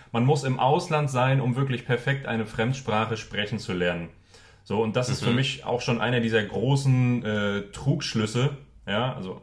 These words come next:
Speaker 1: ein Trugschluss, äh, möchtest du das mal kurz erklären? <laughs>
Speaker 2: Ja, ein Trugschluss ist ein Irrglaube, also etwas, das man fälschlicherweise glaubt, ein verbreiteter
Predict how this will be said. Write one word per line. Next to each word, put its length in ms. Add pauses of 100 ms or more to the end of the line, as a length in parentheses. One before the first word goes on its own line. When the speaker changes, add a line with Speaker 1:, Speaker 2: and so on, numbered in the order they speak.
Speaker 1:
ein 180
Trugschluss, 760
äh, 240
möchtest 220
du 20
das 80
mal 100
kurz 160
erklären? 500 (380)
<laughs> 320 (680)
Speaker 2:
Ja, 480
ein 160
Trugschluss 580
ist 320
ein 440
Irrglaube, 880
also 480 (360)
etwas, 320
das 160
man 240
fälschlicherweise 1040
glaubt, 500
ein 160
verbreiteter 960